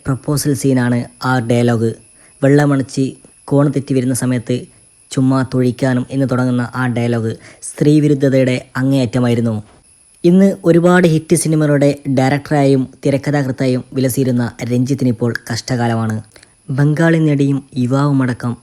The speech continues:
നിരവധി പേരാണ് രഞ്ജിത്തിനെതിരെ ആരോപണമായി വന്നിരിക്കുന്നത്.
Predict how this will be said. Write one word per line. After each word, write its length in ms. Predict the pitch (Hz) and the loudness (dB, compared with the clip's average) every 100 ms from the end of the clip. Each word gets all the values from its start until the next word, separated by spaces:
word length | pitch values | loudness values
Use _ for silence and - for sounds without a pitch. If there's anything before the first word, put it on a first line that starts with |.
| - | -4
നിരവധി 420 | 123 135 147 143 | -2 0 0 0
പേരാണ് 340 | 127 120 117 113 - 113 | -2 -2 -2 -4 -8 -6
രഞ്ജിത്തിനെതിരെ 760 | 120 120 127 123 120 110 113 107 - - | -2 -2 -2 0 -2 0 -2 -4 -12 -12
ആരോപണമായി 680 | 113 123 127 123 117 117 110 110 | -6 -2 -2 0 -2 -2 -4 -6
വന്നിരിക്കുന്നത്. 560 | 110 113 107 113 107 | -6 -4 -4 -4 -4